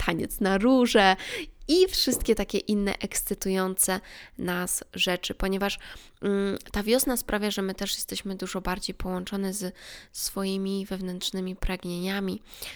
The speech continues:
z pragnieniami, które wołają o wypełnienie, że hej, zaczyna się nowy, nowy cykl i co tak naprawdę ci piszczy w, w tej duszy? Co tam piszczy?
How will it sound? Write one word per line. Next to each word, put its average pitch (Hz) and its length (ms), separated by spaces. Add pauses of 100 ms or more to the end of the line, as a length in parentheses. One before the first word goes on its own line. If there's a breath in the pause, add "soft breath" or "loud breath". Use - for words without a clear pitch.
z - 80
pragnieniami, 202 680
które 190 380 (360 loud breath)
wołają 202 760
o 190 40
wypełnienie, 190 720
że - 120 (260)
hej, 240 300
zaczyna 208 360
się 220 160
nowy, 208 280 (480 loud breath)
nowy 208 220
cykl - 540
i 196 140 (380 loud breath)
co - 220
tak - 240
naprawdę 202 520
ci - 200
piszczy - 420
w, - 140
w 175 340
tej 170 240
duszy? - 440 (480)
Co - 280
tam 359 220
piszczy? - 580